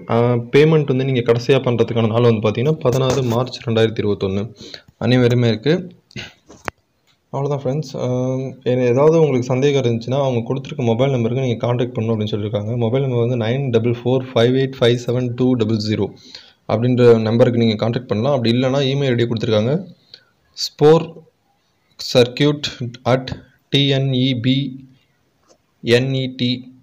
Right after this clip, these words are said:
டாட் ஓ ஆர் ஜி அப்படின்ற வெப்சைட்டுக்கு நீங்க, அச்சி, அப்படின்ற Gmail அக்கௌண்ட்டுக்கு நீங்க mail மூலியமாவும் கேட்கலாம் அப்படின்னு சொல்லியிருக்காங்க. ஒர்க்கிங் time வந்து பத்தரைலேருந்து அஞ்சு மணி வரையும் சொல்லியிருக்காங்க. So, மறக்காம subscribe பண்ணி வச்சுக்கோங்க. நம்ம next video போடுறது உங்களுக்கு உடனுக்குடன் வந்து சேரும்.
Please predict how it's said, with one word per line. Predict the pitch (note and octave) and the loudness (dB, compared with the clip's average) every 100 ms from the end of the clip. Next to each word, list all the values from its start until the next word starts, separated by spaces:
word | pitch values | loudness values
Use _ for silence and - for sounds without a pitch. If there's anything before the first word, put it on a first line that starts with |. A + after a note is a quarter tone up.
| - | -6
டாட் | A2+ B2 B3+ | 0 2 0
ஓ | A#2 A#2 | 2 4
ஆர் | A#2 | 4
ஜி | A2 A2 | 2 -6
அப்படின்ற | - A#2+ B2+ A#2 | -4 -2 2 2
வெப்சைட்டுக்கு | A2+ A#2+ A#2+ A#2+ | 2 -2 0 -2
நீங்க, | E3+ C#3+ A#2 A2 | -2 0 0 0
அச்சி, | G#2 A#2+ | 0 2
அப்படின்ற | A#2 A2 A#2+ B2+ | 2 2 0 0
Gmail | A2+ B2+ C3 A2+ | 2 0 2 0
அக்கௌண்ட்டுக்கு | G#2+ A#2 A2 C#3 | 0 -2 -2 -2
நீங்க | D#3 B2+ A2+ A2 A2 | -2 0 0 0 -2
mail | A2 C3 | 0 0
மூலியமாவும் | B2 A#2 A2+ B2 | 2 0 0 -2
கேட்கலாம் | C#3 G#2+ A2 G#2 G2+ | -2 -4 -2 -4 -4
அப்படின்னு | G#2 G#2+ | -6 -6
சொல்லியிருக்காங்க. | G2+ G#2+ G#2 D#3+ - - - - _ | -6 -6 -4 -4 -8 -18 -20 -20 _
ஒர்க்கிங் | A#3 B3+ F3+ | 0 2 0
time | D#3 C#3+ C#3 | 2 2 2
வந்து | C3+ D3+ | 0 0
பத்தரைலேருந்து | - B2 - C#3 B2+ B2+ D#3+ | 0 0 0 2 0 0 0
அஞ்சு | B2+ B2 | 0 -2
மணி | B2 A2+ | 0 0
வரையும் | A2 A#2 G#2+ | 0 0 -2
சொல்லியிருக்காங்க. | G#2 G#2 G2+ G2+ - | 0 0 0 0 -2
So, | - B2+ | -4 0
மறக்காம | B2 C3+ D3 C#3 | 0 0 0 -2
subscribe | C#3 - C3+ | -4 0 0
பண்ணி | B2+ B2 | 2 -2
வச்சுக்கோங்க. | B2 B2 C3+ | -4 -6 -6
நம்ம | C#3+ A#2+ | -4 -2
next | A2+ A#2 - | -2 -4 -2
video | A#2+ B2 | -2 0
போடுறது | A#2 A#2 B2 | -2 -4 -4
உங்களுக்கு | C3 A#2 | -6 -6
உடனுக்குடன் | A#2 A2+ A2 G#2+ | -6 -8 -8 -10
வந்து | G#2+ G#2+ | -10 -10
சேரும். | G#2 G2 G2 | -10 -10 -12